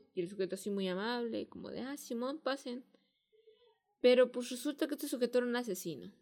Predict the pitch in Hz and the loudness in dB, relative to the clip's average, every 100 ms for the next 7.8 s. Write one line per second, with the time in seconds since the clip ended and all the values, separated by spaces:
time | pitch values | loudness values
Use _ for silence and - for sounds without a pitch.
0 | _ _ _ _ - - 151 - - - | _ _ _ _ -10 -4 -4 -4 -12 -20
1 | _ _ _ _ _ _ _ - 185 170 | _ _ _ _ _ _ _ 2 4 4
2 | 170 185 202 196 165 131 - _ _ _ | 0 -4 -2 0 2 0 -6 _ _ _
3 | _ _ _ _ _ _ _ _ _ _ | _ _ _ _ _ _ _ _ _ _
4 | _ _ _ 208 202 196 190 180 - 220 | _ _ _ 0 0 0 -6 -10 -18 -20
5 | _ _ - 190 208 220 220 214 196 185 | _ _ -10 -2 -2 -2 0 2 2 2
6 | 185 220 226 208 185 180 185 196 190 185 | 2 2 2 2 2 2 2 0 0 -2
7 | 180 185 175 - 160 - 226 254 | -2 -4 -4 -8 -8 -2 -2 -2